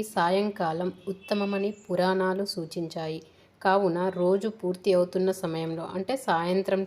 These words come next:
టైంలో దర్శిస్తే రెట్టింపు ఫలాన్ని అందిస్తాడు. తొందరపడకుండా ప్రశాంతంగా నెమ్మదిగా భగవంతుణ్ణి దర్శించాలి. అలాగే కొన్ని దేవతారాధనలు, అంటే లక్ష్మీదేవి, వారాహిదేవి వంటి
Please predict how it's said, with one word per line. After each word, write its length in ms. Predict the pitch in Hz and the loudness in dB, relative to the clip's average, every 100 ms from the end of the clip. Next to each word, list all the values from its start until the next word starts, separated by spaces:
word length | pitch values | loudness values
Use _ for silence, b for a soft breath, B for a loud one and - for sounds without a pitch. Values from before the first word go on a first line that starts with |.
| 170 | -4
టైంలో 340 | 156 156 180 277 B B B B - | -6 -4 -4 -6 B B B B 0
దర్శిస్తే 520 | 185 - 208 - - 196 - - | 0 4 2 0 -4 -4 -4 -4
రెట్టింపు 440 | 175 - 226 220 240 - | -4 -2 -2 -2 -4 0
ఫలాన్ని 420 | 170 170 185 208 196 | 0 2 0 0 -2
అందిస్తాడు. 560 | 156 180 - 170 165 175 - | -6 -6 -4 -4 -2 -6 -2
తొందరపడకుండా 920 | 185 190 220 226 226 175 170 170 190 208 | 0 2 2 0 0 -4 -4 -4 -4 -4
ప్రశాంతంగా 800 | - 175 - 202 214 185 160 180 180 170 | -2 -4 -2 -2 -2 -4 -4 -4 -4 -2
నెమ్మదిగా 540 | 180 196 196 190 202 196 | -2 0 2 2 0 -4
భగవంతుణ్ణి 680 | 160 165 175 175 180 180 196 180 | -6 -4 -2 -4 -4 0 0 0
దర్శించాలి. 760 | 165 - 175 170 - 156 160 170 - B B B - - _ _ - - _ _ _ _ _ _ _ - - 185 | -4 -4 -4 -4 -4 -4 -2 -4 -6 B B B -20 -20 _ _ -20 -20 _ _ _ _ _ _ _ -20 -10 -2
అలాగే 360 | 196 208 170 175 | 2 2 0 -2
కొన్ని 200 | 196 190 175 | 2 2 2
దేవతారాధనలు, 920 | 175 180 185 196 190 165 160 160 156 151 180 | 4 4 4 4 4 2 0 -4 -6 -8 -6
అంటే 160 | 185 202 165 | -2 -2 -2
లక్ష్మీదేవి, 720 | - 175 170 165 165 170 165 | -4 -4 -4 -4 -4 -4 -4
వారాహిదేవి 760 | 160 160 175 180 170 170 165 175 170 | -6 -6 -6 -4 -4 -4 -4 -4 -4
వంటి 240 | 170 170 | -6 -6